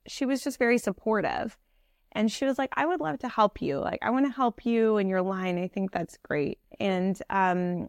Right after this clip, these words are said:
I ended up making my, my third season, Kirsten ended up starring in a short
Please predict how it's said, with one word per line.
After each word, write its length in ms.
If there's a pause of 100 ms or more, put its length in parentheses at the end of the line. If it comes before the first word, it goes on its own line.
(100)
I 160
ended 320
up 180 (160)
making 680
my, 280
my 220
third 280
season, 540 (400)
Kirsten 400
ended 200
up 120
starring 560
in 120
a 60
short 320